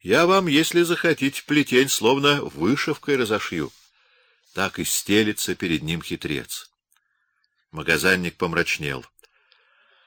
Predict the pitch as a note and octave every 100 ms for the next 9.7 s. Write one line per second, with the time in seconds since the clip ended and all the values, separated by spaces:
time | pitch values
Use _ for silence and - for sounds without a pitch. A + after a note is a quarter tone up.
0 | _ _ _ - C3+ F#3+ - - E3 -
1 | C3+ C3 - B2+ C#3 C#3+ C3+ B2+ A2 G2+
2 | A#2 - F#2 F2+ - F#2 - E2 E2 D2+
3 | D2 C#2+ - _ _ _ - _ - D3
4 | G#3 G#3 G3 F#3+ F3+ D#3+ D3+ C3+ A2+ G#2+
5 | - G3+ G3 F3 D#3 - D#3 D3+ C#3+ D3
6 | - C#3+ A#2+ C3+ C3 B2+ B2+ A#2+ A#2+ A#2
7 | A2+ G#2+ G#2 - G#2 G#2 G#2 - G2+ F#2+
8 | F#2+ G2 G2 F#2+ F2 G2 - F#2+ F2+ E2+
9 | - F2 D#2+ D#2 D#2+ D#2